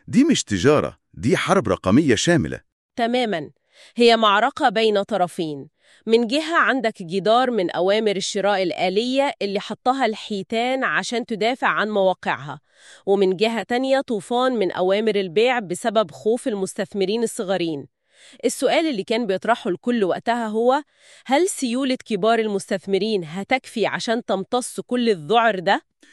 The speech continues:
Speaker 1: إذا كان البشر في حالة ذعر، فماذا عن الآلات؟ التقرير بيضيف لاعبًا جديدًا للمعادلة المرة دي، وهو ما يسميه الوكلاء التجاريون الأذكياء.
Speaker 2: نعم، ودي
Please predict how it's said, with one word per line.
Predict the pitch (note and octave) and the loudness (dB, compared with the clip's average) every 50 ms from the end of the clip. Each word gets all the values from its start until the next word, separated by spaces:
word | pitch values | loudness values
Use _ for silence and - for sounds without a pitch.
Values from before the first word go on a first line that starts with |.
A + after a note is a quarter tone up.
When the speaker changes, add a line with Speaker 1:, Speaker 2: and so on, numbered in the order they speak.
| - - - - - _ _ B2+ | -20 -20 -20 -20 -20 _ _ 4
Speaker 1:
إذا | C3+ C#3 D3+ D#3 | 6 6 6 6
كان | - - C4 B3 E3 | 6 6 6 6 6
البشر | A2+ F#2+ E2+ D3 C#3+ - G#2+ F2+ E2 | 6 4 4 2 2 2 0 0 0
في | - E2 D#2+ | -2 -4 -8
حالة | - - B2 A2+ G2 E2+ - | -4 -2 0 0 0 0 -2
ذعر، | E2+ D#2 A#2+ A#2+ F#2+ D2 - - _ _ _ - - _ | 2 4 4 4 4 2 -2 -6 _ _ _ -20 -20 _
فماذا | _ - B2+ B2 E3+ G#3 F3+ B2 F#2 | _ 2 4 6 6 6 4 4 2
عن | D#2+ E2+ F2 | 2 0 -2
الآلات؟ | E2+ D#2 - F#2+ F#2 F2 F#2 A2 G#2+ C2+ - - - - _ _ _ _ _ - | -2 -2 -2 -2 0 2 2 0 0 -2 -6 -12 -20 -20 _ _ _ _ _ -12
التقرير | A#2 - - D#3+ - - F3 A#3 B3+ A3+ | -12 -4 -2 -2 -2 0 0 0 0 0
بيضيف | F3 A#2+ A#2 A#2 A2+ F#2+ B2+ F3 E3+ - - | 0 2 2 2 2 2 0 -2 -2 0 0
لاعبًا | A2+ A2 C3+ F#3 F#3+ D3+ A#2+ G2+ F2 F2+ | 4 6 6 4 4 2 0 -2 -2 -2
جديدًا | F2 D#2+ F#2 F2+ F2+ D3+ F3+ D#3 A#2+ | -4 -4 -4 -4 -4 -4 -2 0 0
للمعادلة | G#2 F#2 F#2+ F2+ F2+ F2+ F2+ G2+ D#3 F3 B2 A#2 G#2 G2 | 0 0 0 0 0 0 0 0 0 2 2 4 4 4
المرة | F2+ F#2 B2 C#3 C3 A2+ G2+ | 4 4 4 4 4 4 2
دي، | G2 D3+ C#3 G#2+ - _ _ _ - - - - _ _ | 2 0 -4 -6 -10 _ _ _ -20 -20 -20 -20 _ _
وهو | - F3+ G#3+ A3+ A#3 F3+ C#3+ B2+ | 4 6 6 8 8 8 8 8
ما | B2 A2+ | 6 4
يسميه | G#2 G2+ - - A2 F#2+ F#2+ C3 F#3+ F3+ A#2+ F#2 - _ _ _ _ _ _ _ B2+ | 4 2 0 0 0 2 2 2 2 2 0 0 -2 _ _ _ _ _ _ _ 4
الوكلاء | C3 B2 B2 C3 - - C#3+ C#3 F3+ A3+ A3 - | 4 6 4 4 4 4 4 4 4 4 2 0
التجاريون | C3+ - - A2 E2 G2+ G2 F#2 F2+ F2+ E2+ G2+ E3 G3 F3 A#2+ | -2 -2 -4 -2 0 2 2 2 2 0 -2 -2 0 2 2 2
الأذكياء. | F#2 - - G#2 - - - A#2+ D3 D3 G#2 D2 - _ _ _ _ _ - | 2 0 -2 -6 -8 -4 0 4 4 4 4 2 -4 _ _ _ _ _ -4
Speaker 2:
نعم، | C#4 D4 B3 F#3 D#3+ D3+ D3+ D#3 _ _ _ _ _ _ _ _ _ _ _ _ - _ - | -2 -2 -2 -4 -6 -10 -12 -14 _ _ _ _ _ _ _ _ _ _ _ _ -20 _ -6
ودي | A#3+ C#4 C#4 | -2 0 2